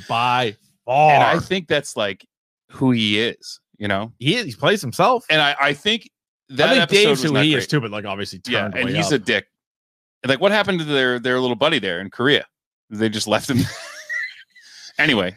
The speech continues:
Speaker 2: um,
Speaker 1: I didn't like the third episode, or I didn't think it was that funny.
Speaker 2: The
Speaker 1: Now,
Speaker 2: third episode
Speaker 1: but
Speaker 2: came around in the end.
Speaker 1: Allie's back.
Speaker 2: Allie's back.
Speaker 1: Allie's a great character.
Speaker 2: And it's, it's three episodes in, so it's technically a spoil. Who gives a shit?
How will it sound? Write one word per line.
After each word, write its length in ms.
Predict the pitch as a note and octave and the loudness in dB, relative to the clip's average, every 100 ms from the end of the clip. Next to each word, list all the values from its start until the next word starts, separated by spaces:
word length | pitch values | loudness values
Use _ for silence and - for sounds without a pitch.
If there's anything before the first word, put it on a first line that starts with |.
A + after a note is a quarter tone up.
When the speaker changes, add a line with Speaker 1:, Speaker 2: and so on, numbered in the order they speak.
| - | 0
Speaker 2:
um, 440 | C#3 C3+ B2+ A#2+ G#2 _ _ _ _ | 4 6 4 2 -2 _ _ _ _
Speaker 1:
I 180 | D3+ F#3 | 2 4
didn't 180 | A#3+ A#3 | 4 2
like 180 | G#3 F3+ | 2 0
the 80 | |
third 240 | C#3+ D#3+ D3 | 0 2 2
episode, 420 | C#3 C#3+ C#3+ C#3 | 0 -2 -2 0
or 200 | D#3+ D3+ C3+ | 0 0 2
I 100 | D#3+ | 2
didn't 120 | G3+ | 2
think 120 | G3+ G3 | -2 -4
it 40 | |
was 100 | D3 | -2
that 140 | D3 | -4
funny. 480 | - - B2 A#2 A2 - | -6 -4 -4 -4 -6 -2
Speaker 2:
The 80 | |
Speaker 1:
Now, 100 | C3 | 0
Speaker 2:
third 180 | E3 G3 | 2 0
episode 240 | F#3 D#3+ D#3+ | -2 2 4
Speaker 1:
but 140 | G#3+ | 4
Speaker 2:
came 120 | C#3+ | 4
around 360 | B2+ A#2+ A#2 G#2+ | 2 2 2 -2
in 80 | G2 | -4
the 120 | F#2+ | -6
end. 280 | F2+ - - _ D3+ | -8 -12 -20 _ 0
Speaker 1:
Allie's 420 | D3 C#3+ A#2+ G#2 | 2 2 0 -4
back. 400 | G2+ E2+ - - _ - | -8 -10 -14 -20 _ -4
Speaker 2:
Allie's 300 | A#2+ B2+ B2+ | 0 2 2
back. 80 | C#3+ | 4
Speaker 1:
Allie's 260 | D#3 E3+ C#3 | 4 4 2
a 40 | |
great 220 | C#3+ B2+ | 0 -2
character. 440 | C3+ A#2 A2 F#2 - _ - | -2 -6 -6 -14 -16 _ -6
Speaker 2:
And 300 | A#2+ A#2+ A#2+ | -4 -2 -6
it's, 260 | B2 - - _ _ _ _ - | -10 -12 -16 _ _ _ _ -16
it's 120 | - | -10
three 180 | - A#2 | 0 0
episodes 340 | F#2+ - F#2 | 0 -4 -4
in, 120 | G2+ E2+ | -6 -8
so 100 | G2 | -10
it's 120 | F#2 - | -12 -6
technically 440 | A2 G#2 F#2 F2+ | -6 -6 -8 -10
a 40 | |
spoil. 180 | - G2+ | -8 -8
Who 100 | G#2 | -4
gives 120 | F#2+ | -4
a 60 | F2 | -4
shit? 200 | F#2+ | -6